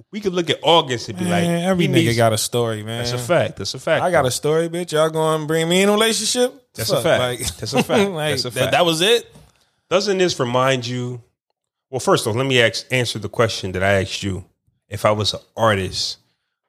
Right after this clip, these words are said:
Speaker 1: would I paint this picture? I would try my best to paint this picture without nobody knowing.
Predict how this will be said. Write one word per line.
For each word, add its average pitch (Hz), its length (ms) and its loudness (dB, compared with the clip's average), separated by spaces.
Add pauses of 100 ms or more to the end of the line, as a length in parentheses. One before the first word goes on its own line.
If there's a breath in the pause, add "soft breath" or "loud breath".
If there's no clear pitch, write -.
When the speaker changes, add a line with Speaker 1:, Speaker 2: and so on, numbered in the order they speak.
(160)
Speaker 1:
would 110 160 -2
I 104 80 4
paint - 380 -4
this 107 180 -4
picture? - 500 -8
I 127 80 6
would 143 160 2
try - 200 0
my 123 140 2
best 117 320 2
to - 60 -8
paint 120 280 -2
this 104 160 -6
picture 113 340 -4
without 98 240 0
nobody 101 340 -2
knowing. 104 280 -6